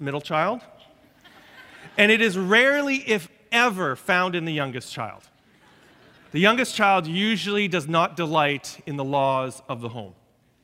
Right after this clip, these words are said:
All right? Now, when we talk about delighting in God's statutes, that's what the psalmist is writing about, and it only bears just a cursory, just a bare resemblance to what it would look like in your house with your annoying oldest sister or brother.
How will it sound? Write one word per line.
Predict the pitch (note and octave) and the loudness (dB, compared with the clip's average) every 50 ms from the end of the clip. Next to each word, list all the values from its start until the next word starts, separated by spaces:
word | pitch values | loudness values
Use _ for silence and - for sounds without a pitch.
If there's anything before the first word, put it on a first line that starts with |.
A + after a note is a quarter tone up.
| _ _ _ _ - _ | _ _ _ _ -18 _
All | C#3 C3+ | -4 0
right? | C#3 D3 F#3 G3+ - - - - - - - - - - - - | 2 2 2 0 -4 -14 -20 -20 -20 -20 -20 -20 -20 -14 0 4
Now, | G#3 A3+ G#3 D#3 - - - - - - - - _ _ _ _ _ _ - - - - - - - - - - - - | 4 6 6 4 0 -6 -18 -20 -20 -20 -20 -20 _ _ _ _ _ _ -20 -20 -20 -20 -20 -20 -20 -20 -20 -20 -10 0
when | E3 G3 G3+ | 0 2 4
we | G#3 C4+ - | 4 2 2
talk | - B3+ C4+ C4+ C4+ D4+ | 2 2 2 2 2 0
about | C#4 A3 B3+ B3 A3+ - | 2 2 2 2 2 2
delighting | A3+ G#3 G3 F#3+ G3 G3+ A3 A#3+ B3 C4+ C4 C4 C4 | 0 0 2 4 6 6 6 4 2 0 -2 -4 -2
in | - A3 G#3 F#3+ | -2 -2 -2 -2
God's | E3 F#3+ G#3 G3+ G3+ G3+ G#3 G#3 - | 0 2 2 4 4 4 2 0 -2
statutes, | - - - - G#3+ G3 F#3+ F3+ - - E3 B2+ G#2+ - - - - - _ _ _ _ _ _ _ _ _ - - - - | -6 -10 -2 2 2 2 2 2 -2 -10 -10 -10 -10 -12 -16 -20 -20 -20 _ _ _ _ _ _ _ _ _ -20 -20 -4 2
that's | F3+ G#3 B3+ C4 - - A3+ | 4 4 4 4 0 -4 -4
what | A#3+ A#3 - | -4 -4 -4
the | A3+ | -6
psalmist | G3+ - - A3+ A3+ A3+ A#3 G#3+ A3+ A3+ | -8 -2 2 2 2 2 0 -2 -6 -6
is | F#3+ F3+ | -4 0
writing | G#3 G#3+ G#3 G#3 G3+ | 2 2 2 2 0
about, | G3 F#3 F3 F3 - | 0 0 -2 0 0
and | G3+ G3 | -2 -2
it | G3+ - | -2 -2
only | - A3 A3+ A#3+ B3+ C4 | 0 0 0 0 0 -2
bears | G#3+ F3+ G#3+ G#3 G#3 G#3+ G#3 - | 0 0 2 2 2 2 0 -2
just | - A3+ G#3 - | -6 -8 -8 -8
a | G3+ | -8
cursory, | - _ - - - A3+ A#3 A#3+ - - - F#3+ E3+ D#3+ | -10 _ -8 -4 0 0 0 0 -2 -6 -4 -4 -4 -2
just | - A3+ G#3 - | -2 -4 -4 -4
a | G#3 | -6
bare | E3+ C#3+ - G3+ G#3 A3 A#3 A#3 | -6 -2 0 2 4 4 4 4
resemblance | A#3 A3+ G3+ D#3+ F#3 G3+ G3+ G3 F3 E3 C#3+ C#3 - - | 2 0 -2 0 0 0 0 0 -2 -6 -6 -6 -8 -6
to | - F3+ | -4 -4
what | E3 E3+ F#3 G3+ G3 G3 - | -4 0 0 0 0 0 -2
it | F#3 F#3 | -4 -2
would | F#3+ F3+ E3+ D#3 | -2 -4 -4 -4
look | E3 F3+ A3 A3 - | 0 0 0 -2 -2
like | - E3 D3+ D3 D3 D3 - - - - - _ | -2 0 2 2 2 0 -4 -12 -20 -20 -14 _
in | - E3+ E3+ F3+ | -2 0 0 2
your | F3+ F3 | 2 2
house | D3+ D3+ F3+ E3 D#3 D#3 D3+ - D3+ | 2 2 0 0 0 0 -4 -6 -10
with | D#3+ D3+ - | -10 -8 -6
your | D#3 D#3+ E3 | -4 -2 -2
annoying | D#3 D#3+ E3 E3+ E3+ E3+ D#3+ D#3+ - | 0 0 0 0 0 -2 -2 -4 -4
oldest | E3+ E3 E3+ D#3 E3 D3+ - - - - | -4 -2 -2 -2 -4 -6 -8 -14 -16 -14
sister | - - F3 E3 - - D#3 D3 | -10 -6 -6 -6 -4 -4 -4 -4
or | D3 C#3+ | -4 -2
brother. | C3+ E3 E3 D3 B2 G#2+ | -2 0 0 0 -2 -4